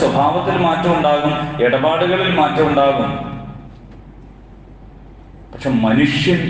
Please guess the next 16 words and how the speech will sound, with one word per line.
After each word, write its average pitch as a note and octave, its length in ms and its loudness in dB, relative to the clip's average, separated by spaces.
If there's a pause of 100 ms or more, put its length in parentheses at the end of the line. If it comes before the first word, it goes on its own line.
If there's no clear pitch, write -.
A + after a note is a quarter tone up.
എന്നുള്ള B2+ 280 0 (120)
നിലയിൽ A2+ 300 -2 (180)
സർവ്വരും C3 680 2 (360)
ആദരിക്കപ്പെടുന്നവരാണ്. G2+ 1200 -2 (1400)
എല്ലാ G#3 320 0
മനുഷ്യന്മാരും C#3 640 0 (160)
ആദരവ് A#2 460 0
അർഹിക്കുന്നവരാണ്. F#2+ 800 -6 (160)
അള്ളാഹു C3+ 360 0
ആദരിച്ചിട്ടുണ്ട്. D3+ 600 -2 (2250)
ഏതെങ്കിലും F#3 400 0
ഒരു F3+ 100 0
പ്രത്യേക F#3 340 0
വിഭാഗത്തെ F#3 520 0
മാത്രമല്ല, F#3 420 0 (480)
ഭൂമിയിൽ C#3+ 400 4